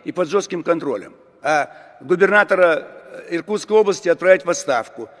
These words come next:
если у него такой мор идет, шестьдесят человек уже умерло. И что это за врачи, что это за полиция, что это за Ф С Б? В одной области не могут пресечь. Уже люди в гробу, они все еще ищут, кто там это, этим занимается. Чрезвычайное положение ввести, войска бросить, за два часа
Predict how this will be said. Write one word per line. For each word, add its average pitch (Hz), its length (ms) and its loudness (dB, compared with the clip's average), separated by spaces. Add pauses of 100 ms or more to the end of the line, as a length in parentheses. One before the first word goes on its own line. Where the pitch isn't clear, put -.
(120)
если 147 200 -10
у - 20 -6
него 170 260 0 (240)
такой 180 280 0
мор 185 260 2
идет, 127 260 -6
шестьдесят 180 420 -2
человек 156 240 -6
уже 135 280 -6 (220)
умерло. 135 380 -4
И 127 40 -6
что 208 140 -2
это 190 80 -4
за 180 160 -2
врачи, 190 500 -4
что - 160 0
это 180 80 -2
за 180 140 -4
полиция, 190 480 -4
что 196 160 -2
это 175 100 -4
за 175 160 -2
Ф 175 140 -6
С 180 100 -6
Б? 165 260 -2 (240)
В 151 80 0
одной 185 200 2
области 190 400 0
не 170 100 -4
могут 170 260 -4
пресечь. 165 400 -6
Уже 147 240 -4 (280)
люди 185 300 0
в 139 180 -10
гробу, 208 480 4
они 196 240 0
все 226 180 -4
еще 208 180 -4
ищут, 196 440 -8
кто 220 240 2
там 190 200 -4
это, - 200 -8 (240)
этим 180 260 -2
занимается. 151 500 -4
Чрезвычайное 214 680 -2
положение 190 480 0
ввести, 190 360 -8
войска 185 400 2
бросить, 180 380 0
за 196 140 0
два 196 180 6
часа 156 380 -2